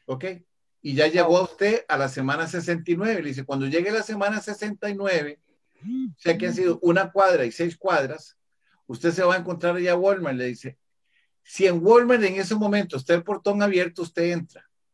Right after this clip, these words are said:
Speaker 1: Y usted se lo encontró cerrado.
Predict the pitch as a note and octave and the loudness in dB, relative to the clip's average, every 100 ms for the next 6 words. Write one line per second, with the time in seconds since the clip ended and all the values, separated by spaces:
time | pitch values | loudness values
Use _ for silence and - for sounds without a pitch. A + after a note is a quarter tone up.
0 | _ _ _ _ _ _ _ _ _ _ | _ _ _ _ _ _ _ _ _ _
1 | - - - _ - B2 D3 C#3 E3 E3 | -18 -18 -20 _ -6 -4 -2 2 2 0
2 | C#3 A2 C#3+ D3+ C#3+ F3+ A3 C3+ | -6 -4 -4 -4 -2 0 0 -2